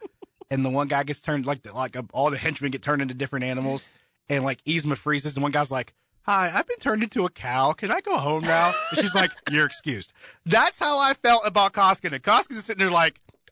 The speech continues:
Speaker 2: "I just got turned into a cow. Can I go home now?"
Speaker 1: You guys brought me in for this.
Speaker 2: Like, really? <laughs>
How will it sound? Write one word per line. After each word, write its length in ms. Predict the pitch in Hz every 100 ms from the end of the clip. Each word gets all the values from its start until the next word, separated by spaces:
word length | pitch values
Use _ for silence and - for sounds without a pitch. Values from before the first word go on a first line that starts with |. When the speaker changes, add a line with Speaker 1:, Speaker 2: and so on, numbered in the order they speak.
| 466
Speaker 2:
"I 60 |
just 140 | 415 220
got 180 | 170 160
turned 220 | 160 147
into 260 | 139 151
a 60 | 120
cow. 400 | - 113 101 98
Can 120 | - 349
I 100 | 480
go 100 | 294
home 280 | 127 123 123
now?" 240 | 120 117 -
Speaker 1:
You 60 |
guys 200 | 302 302
brought 400 | 240 226 247 254
me 140 | 254 240 196
in 160 | 240 226
for 200 | 254 208
this. 420 | 156 202 240 -
Speaker 2:
Like, 260 | 190 180 - - -
really? 300 | 175 185 190 - - - - - 170
<laughs> 20 | -